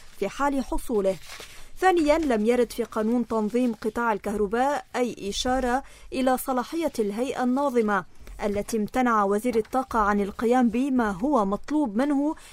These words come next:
لتعيينها لإجراء الصفقات. وختم، يرجى مراجعة القانون الرقم أربعمية واثنين وستين بكامله،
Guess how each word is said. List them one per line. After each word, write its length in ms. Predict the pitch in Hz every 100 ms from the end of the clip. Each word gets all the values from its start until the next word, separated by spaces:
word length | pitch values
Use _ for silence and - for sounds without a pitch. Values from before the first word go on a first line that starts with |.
| -
لتعيينها 920 | 233 240 220 196 196 277 285 247 254
لإجراء 580 | 240 294 339 262 320 349
الصفقات. 680 | 233 - 208 214 - 185 - - - - - - - - -
وختم، 540 | 220 - 254 247 254 285 - - -
يرجى 440 | 269 403 294 277
مراجعة 560 | 311 233 214 240 247 214 220
القانون 440 | - 220 247 247
الرقم 560 | 220 208 247 247 262 294
أربعمية 480 | 208 190 196 247
واثنين 300 | 226 - 254
وستين 580 | 240 208 - 196 254 240
بكامله، 720 | 214 262 262 254 247 220 214